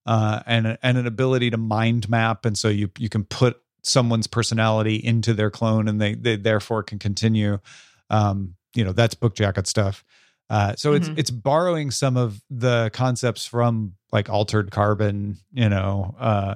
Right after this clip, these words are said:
Speaker 1: it's, it's not the same kind of story at all, but that same sort of, like, "Well, am I really me when I'm in a different body?" So, so to speak. Like, even, even a little bit,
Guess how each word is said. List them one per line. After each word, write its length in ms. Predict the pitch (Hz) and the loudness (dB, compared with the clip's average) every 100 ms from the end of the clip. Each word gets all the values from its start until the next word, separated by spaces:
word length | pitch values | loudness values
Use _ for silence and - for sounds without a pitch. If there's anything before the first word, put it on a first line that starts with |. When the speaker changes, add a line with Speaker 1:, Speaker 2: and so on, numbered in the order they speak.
| - | 0
Speaker 1:
it's, 200 | 147 - | 0 0
it's 220 | 180 123 | -4 2
not 160 | 139 - | 2 0
the 60 | |
same 320 | - 131 175 127 | -4 0 0 0
kind 180 | 98 92 | -4 -8
of 80 | |
story 400 | - 98 90 98 | -4 -2 -2 -4
at 140 | 117 110 | -4 0
all, 440 | 135 95 85 110 - - _ _ _ - | 2 0 -4 -10 -12 -20 _ _ _ -4
but 140 | 123 - | -2 0
that 180 | 123 - | -2 0
same 240 | 143 131 | -2 0
sort 200 | - 120 | 0 0
of, 100 | 110 | 0
like, 200 | 110 107 | 0 0
"Well, 140 | 123 135 | 2 2
am 100 | 131 | 2
I 60 | |
really 300 | 120 127 123 | 0 0 0
me 320 | 110 117 120 | 0 0 0
when 180 | 123 120 | 2 2
I'm 140 | 113 110 | 0 -2
in 100 | 110 | -4
a 60 | |
different 320 | 101 104 107 | -4 -6 -6
body?" 460 | 95 98 107 110 107 | -4 -2 -4 -6 -10
So, 320 | - 117 110 | -12 -8 -4
so 200 | 113 - | -2 0
to 80 | 107 | 0
speak. 440 | 104 - 110 107 - _ _ _ _ | 0 0 0 -2 -10 _ _ _ _
Like, 140 | 196 | 0
even, 320 | 220 214 294 302 - | 2 2 2 0 0
even 220 | 170 285 | 0 0
a 60 | 285 | 0
little 220 | 170 180 | 0 -2
bit, 320 | 147 165 156 | 0 -2 -2